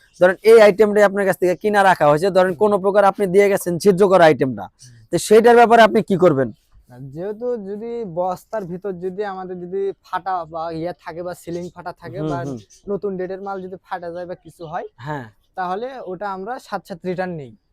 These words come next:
Speaker 1: সাথে
Speaker 2: মানে
Speaker 1: সাথে রিটার্ন নেন?
Speaker 2: হ্যাঁ।
Speaker 1: ধরেন যে আপনি একটা জিনিস দোকানে দিয়ে গেলেন,
Speaker 2: হুম।
Speaker 1: এটা, আহ, দোকানদারও দেখে নাই, আপনিও তো ওটা চেক করে দিবেন না।
Speaker 2: হ্যাঁ।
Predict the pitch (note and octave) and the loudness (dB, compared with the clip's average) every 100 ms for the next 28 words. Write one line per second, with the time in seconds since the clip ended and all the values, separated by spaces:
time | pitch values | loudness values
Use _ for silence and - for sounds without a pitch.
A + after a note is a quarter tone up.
0 | _ - F3 G3+ G#3+ A3 G#3 G#3+ G3 F3 | _ -8 -4 -2 0 0 2 2 2 0
1 | E3 F3 F3+ F3+ G3+ G#3 G#3 G#3 G#3 G3+ | -2 -2 0 2 2 2 2 2 -2 -2
2 | G3+ G3+ G3+ G3+ G#3 G#3+ F#3+ G3+ G#3+ G#3+ | -2 -2 0 0 0 -2 2 2 4 4
3 | A3+ A#3 F3 F3 F#3+ F#3+ F3+ _ _ _ | 2 0 -4 -2 0 0 -2 _ _ _
4 | E3 F3 D#3+ G3 A3 A3 A3 A3 A3 A#3 | -6 -4 -2 -2 0 0 2 0 -2 -4
5 | B3 G#3+ G#3+ G#3 G#3 G#3 G3 - G3 D3 | -2 -2 0 -2 0 0 0 -2 -2 0
6 | G3 E3+ G#3 F3+ C#3 A#2+ C#3 | 0 4 4 4 0 -6 -10